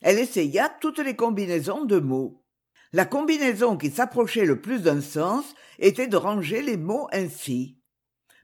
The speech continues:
Pépis, tartines beurrées, gants de Suède, quatre, monuments. Elle copia le message ainsi ponctué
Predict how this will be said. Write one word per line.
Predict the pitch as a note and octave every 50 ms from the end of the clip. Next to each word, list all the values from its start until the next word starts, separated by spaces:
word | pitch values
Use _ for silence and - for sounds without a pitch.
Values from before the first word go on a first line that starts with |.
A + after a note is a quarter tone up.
| _
Pépis, | - A3 G#3 G#3+ - E3+ F#3+ A3+ C4+ E4+ E4 - - -
tartines | A#3 B3 B3 - C#4 A3+ G3+ F3+
beurrées, | D3 D3+ C#3+ B2+ C#3+ D#3+ G3 A#3+ D#4+ - _ _ _ _
gants | A#2+ B2+ F#3 A3 C#4+
de | B3+ A#3 G#3+
Suède, | - - - D#3 D3 D3 E3 F#3 A3 A3 B3 C#4+ C#4+ - _ _ _ -
quatre, | - F3+ G3+ A#3 B3+ B3 - - - D#4+ - _ _ _ _
monuments. | D#3 F#3+ C4+ C#4+ A#3+ G3+ E3 C#3+ C3 B2+ B2 C#3 D3+ E3 - _ _ _ _ _ _ _ _ _ _ _ _ _ _ _ _ _ _ _ _ _ _ _ _ _ _ -
Elle | E3 F3 E3+
copia | E3 - C#4 A#3+ - D4+ D4 D4 C4
le | G3 E3
message | D#3 F#3+ G3+ - - A#3+ A#3 F3+ C#3 D#3
ainsi | D#3 D3+ D3 D#3 A#3+ B3+
ponctué | B3 A3+ G#3 D#3+ D3 - - C#3 B2+ C#3 E3+ G#3+ C#4+ -